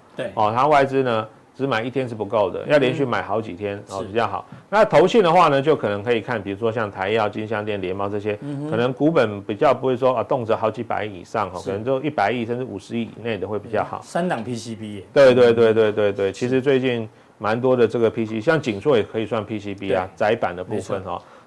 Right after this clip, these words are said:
Speaker 2: 那我们来看几档个股好了啦。
Speaker 1: 好。
Speaker 2: 比如说呢，像是这个，
Speaker 1: 嗯。
Speaker 2: 呃，联茂好了，哦，
Speaker 1: 好，
Speaker 2: 联茂，
Speaker 1: 好，
Speaker 2: 这是还有第二张了，
Speaker 1: 好，
Speaker 2: 我们等一下再
Speaker 1: 我们先看第一张。
Speaker 2: 好。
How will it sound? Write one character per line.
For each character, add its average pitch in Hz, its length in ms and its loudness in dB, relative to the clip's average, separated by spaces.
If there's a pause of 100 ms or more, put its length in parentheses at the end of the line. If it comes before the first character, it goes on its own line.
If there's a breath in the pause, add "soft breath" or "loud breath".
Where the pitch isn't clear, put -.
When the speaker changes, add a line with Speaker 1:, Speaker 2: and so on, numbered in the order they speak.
Speaker 2:
那 208 100 2
我 190 40 6
们 160 60 2
来 156 100 2
看 170 180 2
几 147 120 0
档 113 180 2
个 123 160 2
股 107 160 -4
好 95 180 -2
了 87 140 -6
啦。 87 180 -10
Speaker 1:
好。 120 320 -6
Speaker 2:
比 107 80 -8
如 110 80 -2
说 131 220 2
呢， 120 180 0
像 123 220 -2
是 113 300 -2
这 117 100 -6
个， 104 480 2
Speaker 1:
嗯。 101 80 -2
Speaker 2:
呃， 95 480 -2
联 98 180 -2
茂 131 240 -2
好 92 140 -8
了， - 80 -14 (220)
哦， 101 100 -10
Speaker 1:
好， 92 160 -8
Speaker 2:
联 95 100 -10
茂， 104 160 -10
Speaker 1:
好， 135 220 -10
Speaker 2:
这 131 60 2
是 135 80 4
还 123 80 4
有 110 40 2
第 113 220 0
二 110 80 2
张 101 140 -2
了， 101 80 -4
Speaker 1:
好， 95 80 -6
Speaker 2:
我 92 40 -4
们 98 80 -8
等 107 80 -4
一 110 60 0
下 113 40 0
再 - 0 -
Speaker 1:
我 - 20 -
们 - 20 0
先 123 80 0
看 131 80 -4
第 139 140 -6
一 139 40 -8
张。 139 220 -4 (240)
Speaker 2:
好。 98 260 -8